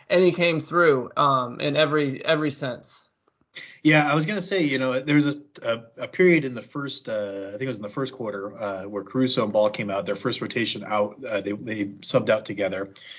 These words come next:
Speaker 2: Obviously, I didn't know at that point Caruso was injured, so he, he wouldn't return to the game. But I was watching this team, and I was getting angry. Uh,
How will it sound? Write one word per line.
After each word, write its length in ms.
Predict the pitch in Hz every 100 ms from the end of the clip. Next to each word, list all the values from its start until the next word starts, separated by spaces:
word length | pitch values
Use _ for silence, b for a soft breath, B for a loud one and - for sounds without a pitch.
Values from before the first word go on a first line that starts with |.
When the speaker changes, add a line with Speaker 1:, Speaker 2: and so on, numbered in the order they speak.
| B -
Speaker 2:
Obviously, 340 | 127 131 135
I 40 | 120
didn't 160 | 127
know 100 | 120
at 100 | 117
that 140 | 113 -
point 180 | 113 104
Caruso 380 | 120 110 -
was 160 | 101 95
injured, 340 | 135 117 113
so 100 | 107
he, 200 | 98 113 107
he 100 | -
wouldn't 280 | 120 113 107
return 300 | 101 - 104
to 60 | 98
the 120 | 92
game. 340 | 107 110 107 B B B B B B
But 120 | 139
I 40 | 147
was 100 | 147
watching 300 | 202 196 160
this 100 | -
team, 140 | 151
and 80 | 127
I 40 |
was 100 | 113
getting 260 | 143 131 -
angry. 420 | 131 160 120 92 _
Uh, 260 | 117 104